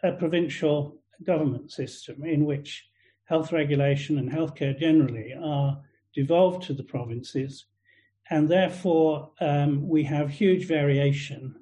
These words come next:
between the provinces in Canada in the way in which they organize and deliver professional regulation. Um, so <clears throat> for me, what's happened over the last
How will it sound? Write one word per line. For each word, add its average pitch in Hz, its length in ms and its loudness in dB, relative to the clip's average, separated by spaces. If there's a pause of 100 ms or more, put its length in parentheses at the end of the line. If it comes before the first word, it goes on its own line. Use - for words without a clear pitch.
between 160 480 0
the 135 80 0
provinces 120 760 -6
in 120 180 -2
Canada 117 560 -6 (500)
in 156 160 4
the 147 80 2
way 147 220 4
in 135 140 2
which 139 180 -6
they 135 160 -2
organize 127 680 -6 (120)
and 123 480 -6
deliver 127 500 -2 (400)
professional 139 580 -4
regulation. 127 680 -6 (840)
Um, 151 420 -2
so - 480 0
<clears throat> - 340 6
for 190 120 -2
me, 208 380 2
what's 180 320 -4
happened 170 340 -6
over 160 240 -4
the 147 80 -8
last 143 460 -10